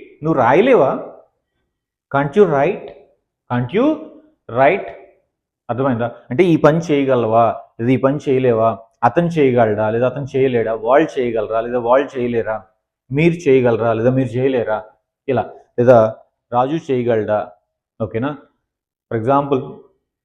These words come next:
రమేష్ మనకి హెల్ప్ చేయగలడా, రమేష్ మనకి హెల్ప్ చేయగలడా? "Can Ramesh help us? Can Ramesh help us?" కానీ సురేష్ మనకు హెల్ప్ చేయలేడా? "Can't Suresh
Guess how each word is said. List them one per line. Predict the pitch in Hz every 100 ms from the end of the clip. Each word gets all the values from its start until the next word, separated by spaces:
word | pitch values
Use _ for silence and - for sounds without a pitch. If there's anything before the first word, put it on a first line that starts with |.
| _ _
రమేష్ | 135 127 139 196 185
మనకి | 151 131 131 135
హెల్ప్ | 123 143 147 160
చేయగలడా, | 151 170 165 135 - - _
రమేష్ | 113 120 170 180
మనకి | 160 160 254 226 113 -
హెల్ప్ | 139 - 147
చేయగలడా? | 143 165 151 135 196 - _ _ _ _ _ _ _ _ _
"Can | 160 175
Ramesh | 156 143 156 208 170 180 - _ _ _ _ 127
help | 131 147
us? | 190 - _ _ _ _ _ -
Can | 127
Ramesh | 113 117 151 247 - - _ _ _ -
help | 120 117 131
us?" | 170 - _ _ _ _
కానీ | 139
సురేష్ | 143 - 170 202
మనకు | 208 180
హెల్ప్ | 165 170 170
చేయలేడా? | 165 196 151 214 _ _ _ _ _ _ _ _ 156
"Can't | 185 208
Suresh | 202 214